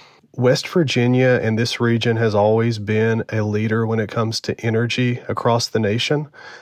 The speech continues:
And this is just another way for us to look at that. We, we don't have to limit ourselves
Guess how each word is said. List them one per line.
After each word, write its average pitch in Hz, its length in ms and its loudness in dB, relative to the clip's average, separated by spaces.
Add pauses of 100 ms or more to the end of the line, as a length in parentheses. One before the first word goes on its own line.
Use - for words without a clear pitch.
(220)
And 117 360 2
this 135 200 0
is 185 140 0
just 135 400 0
another 117 320 2
way 110 220 2
for 110 240 -2
us 110 140 -2
to 101 100 -2
look 98 200 -4
at - 100 -6
that. - 280 -4 (500)
We, 117 220 0
we 131 220 2
don't 135 340 4
have 123 400 0
to 113 140 -2
limit 113 320 0
ourselves 107 960 -2